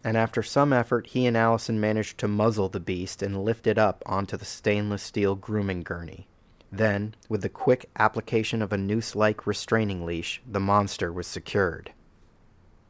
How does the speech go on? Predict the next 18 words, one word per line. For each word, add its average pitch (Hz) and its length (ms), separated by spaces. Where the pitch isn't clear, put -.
"You're 180 140
good 160 220
with 131 160
animals," 127 640
Allison 98 420
remarked 92 380
with 95 100
a 95 60
smile. 95 500
"Maybe 143 220
you 156 100
should 147 200
ask 151 280
to 151 100
be 147 120
trained 151 340
on 151 140
grooming." 156 440